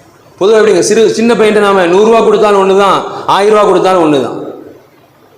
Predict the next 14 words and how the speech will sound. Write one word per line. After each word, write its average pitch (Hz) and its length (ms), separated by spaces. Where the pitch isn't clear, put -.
சரி, 190 180
ஆயிரம் 214 300
ரூபாய் 262 160
கொடுத்துருக்குறோம், 214 500
அதை 196 180
எப்படி 254 200
பயன்படுத்தணும் 247 540
உனக்கு 214 140
தெரியுமா? 202 400
கிழிச்சு 269 300
போட்டாலும் 269 300
உனக்கு 247 180
ஒண்ணும் 240 220
தெரியாது, 185 460